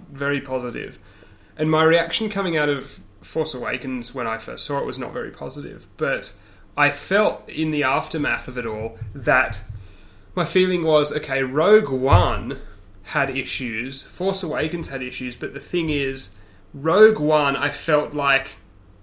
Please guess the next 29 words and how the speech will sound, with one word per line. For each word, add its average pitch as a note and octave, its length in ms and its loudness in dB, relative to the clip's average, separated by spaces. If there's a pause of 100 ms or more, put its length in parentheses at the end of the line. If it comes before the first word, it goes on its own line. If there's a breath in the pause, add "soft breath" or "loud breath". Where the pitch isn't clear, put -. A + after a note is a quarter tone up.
(140)
it D3 140 -6
didn't C#3+ 240 0
have C3 200 -2
interesting C3 540 -4
characters, - 640 -4
whereas D3 240 0
I D3 80 2
feel D#3+ 260 -4
like C#3+ 200 0
Force F3 400 -4
Awakens B2+ 800 -2
had B2+ 420 -2
problems, C3+ 420 -2
but - 140 -10
the - 80 -12
problems D3+ 640 -4
were C#3 60 -2
not B2+ 440 -2
with C#3 200 -8
the C#3 80 -8
characters. B2+ 800 -6
I A2+ 40 -14
feel C#3 140 -8
like C3+ 100 -8
the - 60 -14
characters C#3+ 760 2
in A#2+ 120 -4
Force A#2+ 360 -6
Awakens A2+ 880 -6